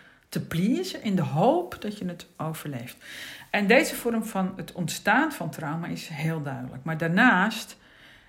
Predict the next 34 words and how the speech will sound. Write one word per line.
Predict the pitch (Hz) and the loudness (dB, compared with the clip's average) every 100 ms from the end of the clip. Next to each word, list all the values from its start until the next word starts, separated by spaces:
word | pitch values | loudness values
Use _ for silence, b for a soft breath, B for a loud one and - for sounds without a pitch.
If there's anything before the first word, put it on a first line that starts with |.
| B | B
is | 185 | -2
er | 190 | 2
nog | 190 190 | 2 2
een | - | 0
andere | 196 240 269 226 | 2 4 4 2
manier | 165 160 156 | 0 0 -2
waarop | 147 143 - | -4 -6 -10
trauma | - 151 151 151 | -6 -4 -4 -4
ontstaat. | 147 - - 123 160 214 | -8 -10 -10 -6 -6 -4
En | 185 | -2
die | 180 | -2
heeft | 170 175 | -2 -6
hetzelfde | 165 - - 277 330 339 202 | -8 -6 4 6 6 4 0
nadelige | 175 160 - 165 180 165 151 - | 0 -2 -6 -4 -2 -2 -4 -8
effect | 139 - - 262 - - - _ | -12 -8 -2 -2 -4 -14 -16 _
in | - 185 | 0 2
je | 160 | 2
lichaam | 151 190 - 131 127 | -2 -6 -6 -6 0
en | 160 131 | 0 4
dus | 196 240 - - - | 2 2 -2 -6 -6
in | 160 | -6
je | 147 | -4
dagelijks | 135 139 139 - 135 135 | -6 -6 -8 -10 -12 -10
leven. | 139 151 170 156 - B B B B | -10 -8 -8 -10 -16 B B B B
Maar | 185 | -4
dat | 190 | -4
is | |
veel | - 208 | -2 0
minder | 196 220 175 131 | 4 2 2 -4
bekend. | - - 123 | -8 -12 -10
En | 160 | -10
dat | 175 | -8
is | 180 - B B B B | -10 -12 B B B B
stapeltrauma. | - - - 247 190 - - 139 127 135 | -8 -2 6 6 6 -2 -8 -6 -4 -4